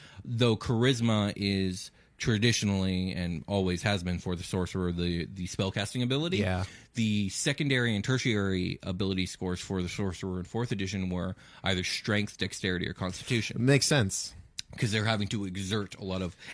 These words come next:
Speaker 1: energy
Speaker 2: Yeah,
Speaker 1: in honing
Speaker 2: definitely.
Speaker 1: their craft. So, um, so again, um, sorcerers are born with this ability. The ability wants to come out. Sorcerers don't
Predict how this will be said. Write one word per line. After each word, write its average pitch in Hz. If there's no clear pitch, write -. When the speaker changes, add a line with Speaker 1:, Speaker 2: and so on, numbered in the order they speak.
Speaker 1:
energy 101
Speaker 2:
Yeah, 98
Speaker 1:
in 90
honing 110
Speaker 2:
definitely. 95
Speaker 1:
their 95
craft. 92
So, 113
um, 90
so 135
again, 113
um, 90
sorcerers 156
are 131
born 117
with 113
this 110
ability. 104
The -
ability 101
wants 104
to 117
come 104
out. 95
Sorcerers 113
don't 101